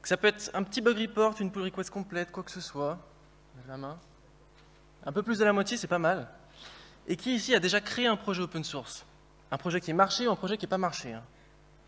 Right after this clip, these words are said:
Alors là, on tombe, euh, dans le tiers à peu près.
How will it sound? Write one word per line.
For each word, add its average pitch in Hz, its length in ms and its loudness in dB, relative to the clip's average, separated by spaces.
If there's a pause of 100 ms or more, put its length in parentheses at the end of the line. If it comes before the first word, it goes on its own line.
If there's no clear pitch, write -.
(920)
Alors 127 160 -8
là, 175 160 2
on 160 80 -2
tombe, 170 320 -8
euh, 151 260 0
dans 160 140 4
le 170 120 4
tiers 185 340 8
à 156 40 8
peu 156 160 2
près. 175 400 0